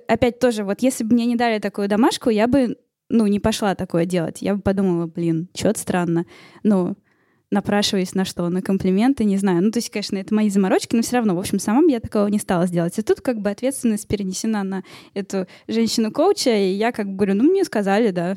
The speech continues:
Ну, заполните, пожалуйста. Это не я, это мне сказали». <laughs> И, во-первых, для меня было очень удивительно, что реально все, кроме Далера.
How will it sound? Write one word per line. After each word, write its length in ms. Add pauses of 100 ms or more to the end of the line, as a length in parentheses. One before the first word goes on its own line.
Ну, 160
заполните, 420
пожалуйста. 460
Это 180
не 120
я, 160
это 120
мне 120
сказали». 420 (480)
<laughs> 500
И, 300
во-первых, 460
для 100
меня 240
было 460
очень 260
удивительно, 400
что 300
реально 340
все, 500 (1080)
кроме 280
Далера. 520